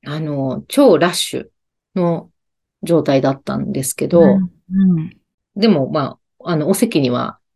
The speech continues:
Speaker 1: 座れる状態だったので、
Speaker 2: うん。
Speaker 1: 旦那様が、まあ、車椅子畳んで持っておられて、
Speaker 2: うん。
Speaker 1: 私は始発に乗ってね、
Speaker 2: うん。
Speaker 1: 一緒にこう、横に乗って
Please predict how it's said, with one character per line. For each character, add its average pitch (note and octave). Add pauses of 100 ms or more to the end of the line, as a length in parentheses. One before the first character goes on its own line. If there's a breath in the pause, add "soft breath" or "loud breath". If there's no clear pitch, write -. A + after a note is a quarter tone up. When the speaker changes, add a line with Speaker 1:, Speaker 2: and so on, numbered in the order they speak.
(220)
Speaker 1:
座 D#3
れ C#3+
る C#3
状 D3
態 C3+
だ C3+
っ C3+
た -
の D#3
で、 F3+ (200)
Speaker 2:
う -
ん。 F#3+
Speaker 1:
旦 G3+
那 G3
様 E3
が、 B2
ま B2
あ、 A2 (200)
車 C#3
椅 C3
子 -
畳 B2 (200)
ん -
で A#2+
持 D3
っ D3
て -
お C3+
ら -
れ B2+
て、 E3
Speaker 2:
う -
ん。 -
Speaker 1:
私 F3
は D3 (380)
始 -
発 E3
に D3
乗 D3
っ C#3+
て D#3
ね、 G3
Speaker 2:
う A3
ん。 A#3 (260)
Speaker 1:
一 -
緒 E3
に C3
こ B2+
う、 -
横 D3+
に C#3
乗 C#3
っ C#3 (300)
て C3+